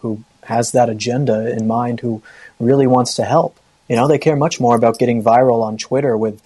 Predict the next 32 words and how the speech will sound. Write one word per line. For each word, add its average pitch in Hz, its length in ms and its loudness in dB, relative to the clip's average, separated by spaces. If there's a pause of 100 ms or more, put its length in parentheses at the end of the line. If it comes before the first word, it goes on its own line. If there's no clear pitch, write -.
(320)
videos 120 720 -2
of 110 100 -8
them 117 300 -4 (320)
talking 123 320 -6
how 117 100 -4
bad 117 260 2
leftism 113 540 -6
is 110 140 -8
and 117 80 -10
actually 123 300 -8
doing 127 240 -4
something 113 360 -8
against 117 360 -10
that - 200 -6
leftism. - 500 -14 (380)
So 113 340 0
again, 127 420 -4
I'm 120 100 -6
very 143 220 0
cynical 135 400 -8
about 117 220 -4
most 117 260 -10
of 110 80 -8
our 107 100 -4
leaders, 107 380 -6
which 117 140 -12
I 110 80 -2
hate 160 180 -4
to 151 60 -12
be 127 100 -12
so 127 160 -12
cynical. - 400 -12